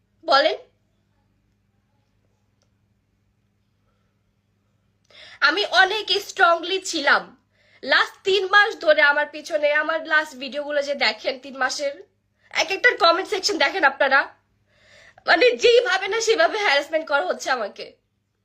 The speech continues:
আর আমি নাকি, আ, হ্যারাসমেন্টের শিকার হচ্ছে ওরা, ও মেহেদি, আমি হ্যারাসমেন্ট করতেছি ওকে।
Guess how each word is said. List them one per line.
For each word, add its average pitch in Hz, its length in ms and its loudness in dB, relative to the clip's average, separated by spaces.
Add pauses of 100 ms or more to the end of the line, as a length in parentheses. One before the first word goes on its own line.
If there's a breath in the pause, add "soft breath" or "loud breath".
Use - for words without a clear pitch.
(400)
আর 320 300 2
আমি 339 360 0
নাকি, 359 380 -2
আ, 277 220 4
হ্যারাসমেন্টের 330 680 -2
শিকার 381 300 -8
হচ্ছে 359 280 -10
ওরা, 277 380 -2
ও 277 340 -2 (240)
মেহেদি, 254 400 -8 (600)
আমি 349 300 2
হ্যারাসমেন্ট 302 500 -4
করতেছি 302 400 -6
ওকে। 226 320 -8